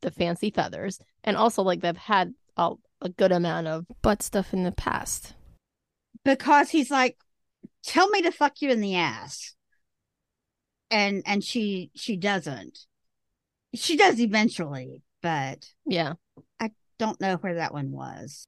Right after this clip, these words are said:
Speaker 1: That was when he was having sex with her in the cage. Through the
Speaker 2: Okay.
Speaker 1: cage. Not
Speaker 2: I
Speaker 1: in
Speaker 2: thought
Speaker 1: the
Speaker 2: that was two
Speaker 1: cage.
Speaker 2: separate. I thought it was a different, I thought this one was earlier.
Speaker 1: I'm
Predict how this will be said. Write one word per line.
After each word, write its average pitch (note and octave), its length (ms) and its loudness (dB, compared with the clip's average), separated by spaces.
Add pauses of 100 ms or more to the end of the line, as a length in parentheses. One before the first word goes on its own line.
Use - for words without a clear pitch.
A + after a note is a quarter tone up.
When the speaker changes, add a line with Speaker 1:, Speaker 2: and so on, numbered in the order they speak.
(460)
Speaker 1:
That A3 160 2
was A#3+ 180 0
when B3+ 160 2
he B3 140 2
was A#3 220 -2
having A#3 260 -2
sex B3 240 -6
with A#3+ 140 -6
her A3+ 80 0
in A3+ 80 -2
the A#3 60 -4
cage. - 420 -8 (1120)
Through A3+ 280 0
the F3+ 140 2
Speaker 2:
Okay. C#4 100 4 (200)
Speaker 1:
cage. D#3 120 -8 (440)
Not G3 180 0
Speaker 2:
I - 40 2
Speaker 1:
in - 40 0
Speaker 2:
thought D#4+ 60 2
Speaker 1:
the C4+ 60 -2
Speaker 2:
that C4 120 4
was A3+ 80 2
two - 60 -10
Speaker 1:
cage. A#3 140 0
Speaker 2:
separate. G#3+ 260 0
I A#3 40 -2
thought C4 140 4
it B3 80 0
was G#3 100 -4
a G3+ 60 0
different, F#3 520 -4 (600)
I - 60 -6
thought A#3 120 2
this A#3 200 2
one A#3 100 0
was G3 140 0
earlier. D#3+ 680 -2 (720)
Speaker 1:
I'm C4+ 640 -4